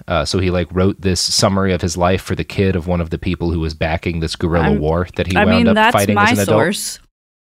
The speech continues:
Speaker 1: Yeah, yeah,
Speaker 2: That's my source
Speaker 1: yeah.
Speaker 2: of choice.
Speaker 1: Yeah, I write notes to a lot of twelve-year-olds just
Speaker 2: I mean,
Speaker 1: in
Speaker 2: it just
Speaker 1: case I
Speaker 2: sounds
Speaker 1: wind
Speaker 2: so
Speaker 1: up wide-,
Speaker 2: creepy.
Speaker 1: waging a guerrilla war. It, it does. It sounds creepier than it was.
Speaker 2: Great.
Speaker 1: Um,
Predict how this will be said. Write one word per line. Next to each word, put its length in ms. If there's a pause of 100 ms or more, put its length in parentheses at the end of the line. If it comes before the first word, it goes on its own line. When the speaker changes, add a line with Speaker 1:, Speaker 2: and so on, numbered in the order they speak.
(260)
Speaker 1:
Yeah, 240 (300)
yeah, 140
Speaker 2:
That's 120
my 140
source 320
Speaker 1:
yeah. 40
Speaker 2:
of 80
choice. 500 (720)
Speaker 1:
Yeah, 280
I 140
write 260
notes 300
to 140
a 40
lot 240
of 60
twelve-year-olds 720
just 320
Speaker 2:
I 20
mean, 160
Speaker 1:
in 60
Speaker 2:
it 20
just 60
Speaker 1:
case 160
I 80
Speaker 2:
sounds 120
Speaker 1:
wind 160
Speaker 2:
so 100
Speaker 1:
up 120
wide-, 260
Speaker 2:
creepy. 160
Speaker 1:
waging 360
a 80
guerrilla 340
war. 220
It, 180
it 160
does. 340
It 140
sounds 300
creepier 440
than 120
it 80
was. 480 (540)
Speaker 2:
Great. 320
Speaker 1:
Um, 400